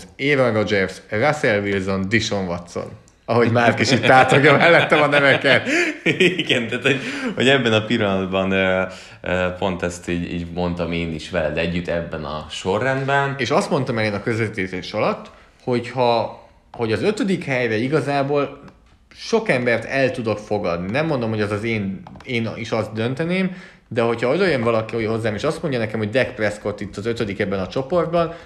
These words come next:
Speaker 1: akkor azt mondom, hogy azt el tudom fogadni. Hogyha azt mondja nekem valaki, hogy Ryan Tannehill, el tudom fogadni. Tom Brady, Lamar Jackson a tavalyi szezonja után, el tudom fogadni, de én jelenleg most azt mondom, hogy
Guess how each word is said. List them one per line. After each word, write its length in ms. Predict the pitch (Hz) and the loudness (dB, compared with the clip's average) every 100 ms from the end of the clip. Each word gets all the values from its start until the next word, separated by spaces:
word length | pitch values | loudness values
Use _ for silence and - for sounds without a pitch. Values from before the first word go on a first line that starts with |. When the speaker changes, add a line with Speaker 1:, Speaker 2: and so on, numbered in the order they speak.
| - | -10
Speaker 1:
akkor 220 | 131 170 | -6 0
azt 120 | 151 147 | 0 0
mondom, 180 | 131 | 0
hogy 100 | 127 | 0
azt 160 | 123 120 | 0 0
el 140 | 107 | -2
tudom 220 | 95 98 90 | -2 -4 -4
fogadni. 360 | 92 80 90 | -6 -6 -6
Hogyha 200 | 92 117 | -4 0
azt 140 | 170 185 | 0 0
mondja 180 | 147 | -2
nekem 280 | 127 110 110 | -2 -2 -2
valaki, 380 | 117 117 110 110 | 0 0 -2 -2
hogy 100 | 101 | -2
Ryan 320 | 104 120 104 95 | 2 2 0 -2
Tannehill, 380 | 104 92 90 | -4 -4 -6
el 200 | 87 113 | -4 -4
tudom 240 | 101 92 87 | -4 -6 -8
fogadni. 420 | - 92 87 90 - | -10 -10 -10 -10 -2
Tom 220 | - 107 | 0 0
Brady, 420 | 104 95 90 82 - - - | -2 -4 -6 -10 -14 -14 0
Lamar 420 | 120 131 113 101 | 4 4 4 2
Jackson 300 | 104 - 104 | 0 -2 -4
a 60 | 98 | -2
tavalyi 240 | 104 95 | 0 -2
szezonja 440 | 92 95 98 98 95 | -2 -4 -4 -4 -6
után, 320 | 95 98 95 | -6 -8 -4
el 160 | 131 131 | -2 -2
tudom 220 | 110 95 | -4 -4
fogadni, 480 | 135 151 160 170 170 - - - | -4 -2 0 -2 -4 -12 -20 -8
de 160 | 85 | -4
én 180 | 185 147 | -2 0
jelenleg 540 | 117 131 110 127 135 | 0 0 2 0 -2
most 220 | 110 107 131 | -4 -4 -4
azt 180 | - | -4
mondom, 340 | 98 98 117 120 | -6 -4 -4 -2
hogy 200 | 113 | -4